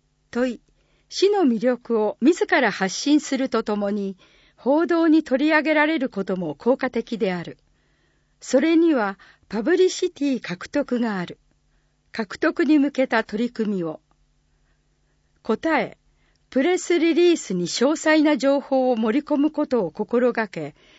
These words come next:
市の魅力向上につながる報道をしてもらうよう努めていく。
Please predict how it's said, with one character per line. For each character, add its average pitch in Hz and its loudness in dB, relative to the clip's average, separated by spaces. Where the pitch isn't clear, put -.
市 - 0
の 262 4
魅 196 -4
力 302 2
向 311 2
上 320 0
に 302 4
つ 240 -8
な 254 2
が 262 2
る 269 2
報 269 0
道 285 0
を 269 2
し - -6
て 247 4
も 240 2
ら 240 4
う 233 2
よ 226 0
う 156 -8
努 - 2
め 240 0
て - -10
い 147 -12
く。 - -18